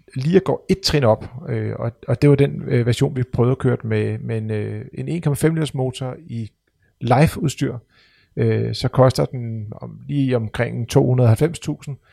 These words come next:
øh, og den ser ud til kun at blive cirka tyve øre dyrere per kilometer i forhold til basismodellen. Og der får man markant højere udstyrsniveau. Det synes jeg virkelig er en,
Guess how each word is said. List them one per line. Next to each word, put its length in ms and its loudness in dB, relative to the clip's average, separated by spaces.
øh, 420 4
og 160 -4
den 180 -4
ser 220 8
ud 200 4
til 160 -2
kun 280 4
at 140 -4
blive 360 0
cirka 300 2
tyve 460 2
øre 140 2
dyrere 240 6
per 120 2
kilometer 360 2
i 100 2
forhold 240 4
til 80 -4
basismodellen. 720 -6
Og 80 -2
der 80 8
får 240 8
man 320 0
markant 360 2
højere 200 4
udstyrsniveau. 460 -2
Det 120 -10
synes 140 -6
jeg 100 4
virkelig 240 0
er 60 -4
en, 160 -8